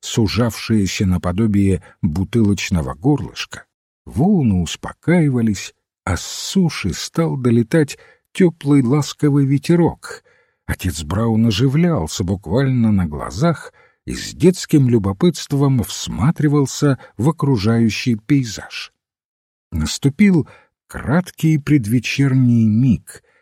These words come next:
когда небо и море вдруг светлеют, озаренные последними лучами заходящего солнца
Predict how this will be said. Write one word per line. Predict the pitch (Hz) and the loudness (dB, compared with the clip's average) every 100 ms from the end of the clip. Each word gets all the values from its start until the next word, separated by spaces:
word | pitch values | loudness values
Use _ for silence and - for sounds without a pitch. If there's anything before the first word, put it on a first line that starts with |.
| _ | _
когда | - 80 87 110 | -10 -8 -2 0
небо | 101 127 117 107 | 2 2 2 0
и | 101 | 2
море | 95 143 143 127 | 2 2 0 -2
вдруг | 85 120 143 - | -4 -2 -2 -4
светлеют, | - 135 131 131 139 139 113 76 - - _ _ - | -4 -2 -2 0 0 2 0 -2 -10 -20 _ _ -12
озаренные | 65 71 98 147 127 113 104 90 | -10 -4 0 2 4 4 2 0
последними | 101 95 - 101 135 110 123 110 | -2 -6 -2 0 0 2 2 4
лучами | 107 - 160 139 | 2 0 0 0
заходящего | 110 110 - 98 135 - - 131 | 0 -4 -4 -2 -2 -2 -4 -2
солнца | 131 - 139 - - - | -2 -4 -4 -6 -12 -16